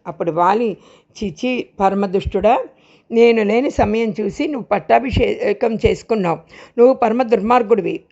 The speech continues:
అన్నాడు. మరునాడు జానపదుల్ని, మంత్రులను, ఇతరులైన వానరులను పిలిచి ఒక పెద్ద సభ తీర్చాడు.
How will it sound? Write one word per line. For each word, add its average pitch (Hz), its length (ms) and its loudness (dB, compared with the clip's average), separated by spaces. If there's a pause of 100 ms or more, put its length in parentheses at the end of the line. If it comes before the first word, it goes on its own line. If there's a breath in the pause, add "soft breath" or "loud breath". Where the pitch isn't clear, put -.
అన్నాడు. 170 460 -4 (400 soft breath)
మరునాడు 254 680 4 (760)
జానపదుల్ని, 226 800 0
మంత్రులను, 214 720 -2
ఇతరులైన 226 680 -4
వానరులను 202 680 0
పిలిచి 208 520 -6 (360 loud breath)
ఒక 220 140 2
పెద్ద 190 380 0
సభ 202 280 2
తీర్చాడు. 185 600 -2